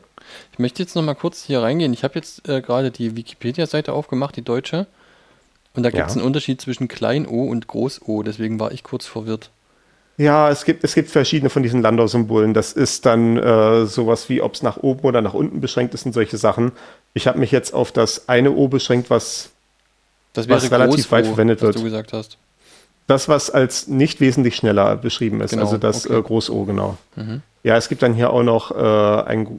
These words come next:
Speaker 2: großes Theta, ein großes Omega, ein kleines Omega. <laughs>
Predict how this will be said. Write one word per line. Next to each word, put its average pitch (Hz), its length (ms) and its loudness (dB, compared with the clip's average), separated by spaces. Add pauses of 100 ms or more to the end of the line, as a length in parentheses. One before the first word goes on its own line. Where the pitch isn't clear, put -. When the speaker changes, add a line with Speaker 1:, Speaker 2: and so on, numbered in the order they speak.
Speaker 2:
großes 131 380 -2
Theta, 156 320 2
ein 143 160 2
großes 117 340 -4
Omega, 143 380 2
ein 113 180 -2
kleines 139 340 0
Omega. 131 480 0
<laughs> - 40 -12